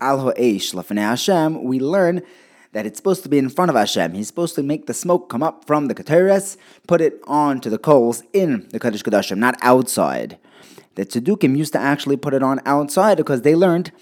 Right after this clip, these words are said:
from the pasuk, "Ki ba'anan eiro el hakaperes," that the Kohen Gadol comes in to the Kodesh HaKodashim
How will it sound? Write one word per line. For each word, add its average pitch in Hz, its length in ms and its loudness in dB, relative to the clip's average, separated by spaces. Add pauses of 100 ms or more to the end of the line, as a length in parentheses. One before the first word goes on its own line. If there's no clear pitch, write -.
(360)
from 135 240 -2
the 127 80 0
pasuk, 147 380 -2
"Ki 143 100 -2
ba'anan 135 640 2
eiro 139 240 4
el 131 160 4
hakaperes," 110 640 -4
that - 320 -10 (480)
the 92 80 -14
Kohen 131 220 -2
Gadol 117 180 0
comes 127 300 -6
in 143 560 4
to 170 120 0
the 147 120 0
Kodesh 131 280 -2
HaKodashim 147 600 -2